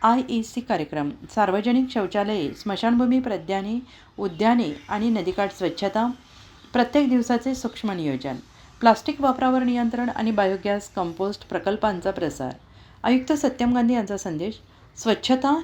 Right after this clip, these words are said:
ही केवळ सेवा नव्हे तर एक जबाबदारी आहे. स्वच्छता ही सेवा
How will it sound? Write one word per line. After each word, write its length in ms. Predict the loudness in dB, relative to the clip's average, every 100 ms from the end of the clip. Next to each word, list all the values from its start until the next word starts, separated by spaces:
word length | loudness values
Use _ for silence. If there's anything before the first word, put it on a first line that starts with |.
| -2
ही 60 | -2
केवळ 380 | 0 2 2 0
सेवा 400 | 2 0 2 2
नव्हे 260 | 2 0 -2
तर 60 | -2
एक 160 | -2 0
जबाबदारी 460 | 2 2 2 -2
आहे. 440 | -2 -6 -8 -14 -20 -20 -20 -2
स्वच्छता 440 | 0 2 0 0
ही 180 | 2 0
सेवा 360 | 2 2 2